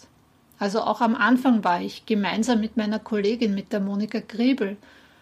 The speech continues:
Aber auch wir haben da ein Team um uns versammelt, das uns unterstützt hat.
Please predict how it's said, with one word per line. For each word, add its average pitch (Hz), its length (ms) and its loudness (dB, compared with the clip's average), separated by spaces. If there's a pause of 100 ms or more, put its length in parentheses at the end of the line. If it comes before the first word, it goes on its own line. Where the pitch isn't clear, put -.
(420)
Aber 214 260 2
auch - 180 -4
wir 285 260 4
haben 196 180 2
da 214 100 4
ein 202 320 2
Team 202 440 0
um 208 200 -2
uns 202 160 -4
versammelt, 190 600 -2
das 202 200 -4
uns 196 200 -4
unterstützt 185 760 -4
hat. 196 280 -12